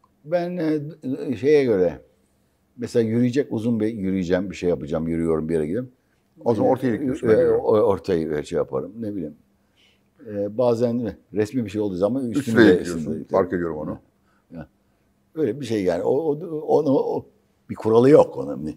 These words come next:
Speaker 1: Şu şöyle olur, bu böyle
Speaker 2: Böyle
Speaker 1: olur
Speaker 2: olur
Speaker 1: diye.
Speaker 2: diye.
Speaker 1: Ama bir duruma göre
Speaker 2: İki düğmeli dize bir tanesi üstte
Speaker 1: bir tanesi
Speaker 2: iliklenir,
Speaker 1: üstte,
Speaker 2: e,
Speaker 1: üstte,
Speaker 2: alttaki asla
Speaker 1: alttaki
Speaker 2: iliklenmez.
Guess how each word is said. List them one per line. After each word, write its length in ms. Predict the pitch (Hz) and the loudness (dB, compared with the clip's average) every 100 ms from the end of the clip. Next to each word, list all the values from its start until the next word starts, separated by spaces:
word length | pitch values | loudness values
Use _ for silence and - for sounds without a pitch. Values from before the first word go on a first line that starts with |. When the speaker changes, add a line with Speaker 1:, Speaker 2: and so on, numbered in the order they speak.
| _ _ _ - | _ _ _ -12
Speaker 1:
Şu 220 | - 90 | -6 -4
şöyle 280 | 92 87 87 | 0 2 2
olur, 320 | 80 82 73 | -2 -4 -6
bu 140 | 69 | -4
böyle 120 | 76 76 | 0 0
Speaker 2:
Böyle 120 | 71 | 0
Speaker 1:
olur 80 | 67 | -4
Speaker 2:
olur 80 | 64 | -6
Speaker 1:
diye. 60 | 71 | -6
Speaker 2:
diye. 60 | |
Speaker 1:
Ama 300 | 135 135 185 | -4 -4 -6
bir 260 | 160 160 147 | -14 -12 4
duruma 280 | 151 147 117 | 4 6 4
göre 320 | 98 135 147 _ _ _ _ - | 4 2 0 _ _ _ _ -12
Speaker 2:
İki 180 | 139 147 | 0 4
düğmeli 300 | 127 107 98 | 6 6 2
dize 300 | 113 180 185 | 4 4 6
bir 60 | 147 | 6
tanesi 300 | 104 98 - | 6 4 -2
üstte 180 | 131 135 | -2 0
Speaker 1:
bir 80 | 135 | 2
tanesi 260 | 98 90 | 2 2
Speaker 2:
iliklenir, 220 | 104 135 | 2 2
Speaker 1:
üstte, 180 | 160 - | 2 6
Speaker 2:
e, 20 | 117 107 | 8 8
Speaker 1:
üstte, 60 | 110 | 8
Speaker 2:
alttaki 380 | 127 120 113 135 | 6 6 6 6
asla 200 | 110 135 | 6 6
Speaker 1:
alttaki 60 | 110 73 | 4 4
Speaker 2:
iliklenmez. 380 | 85 71 65 | 0 -4 -10